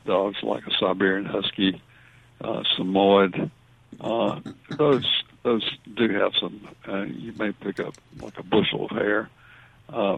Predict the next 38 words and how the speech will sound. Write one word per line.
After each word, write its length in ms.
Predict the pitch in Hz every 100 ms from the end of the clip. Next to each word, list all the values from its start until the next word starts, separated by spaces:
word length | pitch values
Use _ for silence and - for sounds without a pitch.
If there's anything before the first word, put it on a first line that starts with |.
| -
from 220 | 120 107
those. 340 | 98 87 95 - -
I 100 | 123
recommend, 720 | 127 143 131 98 107 98 92 - _ - - - -
as 140 | 104
often 480 | - 135 147 123 95
as 180 | 95 95
you 100 | 90
can, 520 | - 110 104 95 95 _ - - _ _ -
brushing 380 | 120 113 123 101
or 120 | 98
combing, 580 | - 101 117 131 131 135 147
and 260 | - 95 95
that, 160 | 95 - _ _ _ _ _ -
that 180 | 131 101
does 220 | 113 107
help 160 | - 92
remove 420 | 98 101 98 95
a 80 | 104
lot 300 | 101 113 107
of 100 | 101
the 100 | -
hair 260 | - 104 101
that 180 | - -
would 160 | -
be 160 | - - -
shed. 260 | 98 87 98
But, 140 | - -
yes, 240 | 120 113 117 - _ - - - -
it 100 | 117
does 200 | 120 113 -
seem 160 | 104
to 60 | 95
be 180 | 101 95 -
seasonal 460 | 110 104 95 92
at 100 | - -
this 140 | 101
point, 440 | - 110 101 107